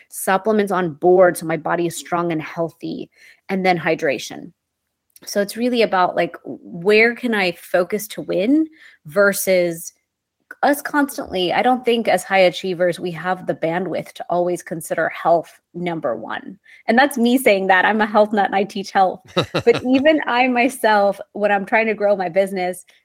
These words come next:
Speaker 1: can't keep health as the number one priority. But I can keep it at a level that I'm not gonna let that ball drop, because the punishment in the long run is way too great and not worth it.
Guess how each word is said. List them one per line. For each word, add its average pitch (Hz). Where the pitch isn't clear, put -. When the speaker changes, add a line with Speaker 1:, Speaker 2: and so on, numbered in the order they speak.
Speaker 1:
can't 254
keep 208
health 180
as 180
the 175
number 170
one -
priority. 185
But 247
I 196
can 196
keep 220
it 196
at 180
a 175
level 196
that 180
I'm 190
not 190
gonna 233
let 196
that 180
ball 175
drop, 196
because 208
the 180
punishment 196
in 196
the 175
long 180
run 165
is 185
way 185
too 175
great -
and 185
not 175
worth 160
it. -